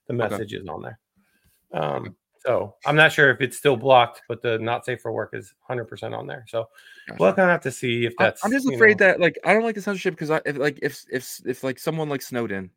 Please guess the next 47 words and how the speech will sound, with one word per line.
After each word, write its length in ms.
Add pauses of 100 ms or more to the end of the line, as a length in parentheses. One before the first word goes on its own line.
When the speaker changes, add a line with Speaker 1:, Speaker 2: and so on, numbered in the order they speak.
(180)
Speaker 2:
um, 240
does 220
something 300
and 140
puts 200
it 140
on 160
chain, 340
I 80
think 180
that 180
that's 260
one 80
of 60
the 80
use 160
cases 280
for 100
Bitcoin. 340
I, 180
I 100
don't 160
want 160
that 140
stuff 160
getting 180
censored 380
by 100
or 160
dot 220
I 140
O. 140
And 80
if 80
he's 120
censoring, 440 (260)
you 100
know, 100
pictures 420
of, 180
like, 260 (300)
X-rated 420
stuff, 420
why 260
wouldn't 280
he, 100 (360)
he, 180